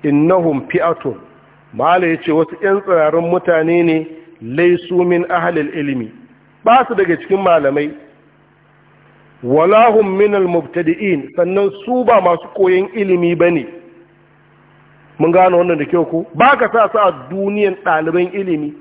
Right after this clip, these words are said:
ballantana ka ɗaga darajansu su kai matsayin malamai. Wa ma'a zalika sallatu alsinatuhum haddadan, tare da haka sai suka saki harsunansu masu kaifi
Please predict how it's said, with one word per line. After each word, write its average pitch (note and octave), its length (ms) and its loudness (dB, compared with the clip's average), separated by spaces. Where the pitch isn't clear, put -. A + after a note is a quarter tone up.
ballantana F#3 840 0
ka F#3+ 200 -6
ɗaga F#3 240 0
darajansu E3 720 -2
su D#3+ 140 -4
kai G3+ 180 4
matsayin G3 680 0
malamai. C#3+ 640 -2
Wa A#2+ 100 -2
ma'a F3 260 2
zalika E3+ 480 0
sallatu F#3 520 0
alsinatuhum F3 720 -2
haddadan, D3 760 0
tare D3+ 280 0
da F3 140 4
haka F3 180 0
sai F3 200 -4
suka F3 280 -2
saki E3 260 -4
harsunansu F3 760 0
masu D3 300 -4
kaifi G3+ 640 -2